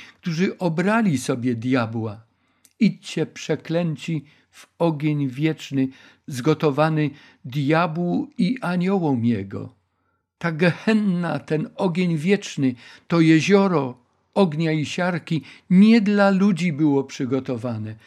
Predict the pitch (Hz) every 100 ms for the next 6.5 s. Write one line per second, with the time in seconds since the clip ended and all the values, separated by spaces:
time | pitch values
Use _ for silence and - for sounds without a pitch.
0 | - _ - 156 165 131 143 165 156 127
1 | 117 107 123 _ _ _ _ _ _ _
2 | _ _ - 127 131 117 - 196 - -
3 | 139 - 151 131 123 123 139 160 139 120
4 | 139 131 120 131 117 151 170 131 113 117
5 | - - _ 131 123 151 - - 143 131
6 | 123 143 147 120 110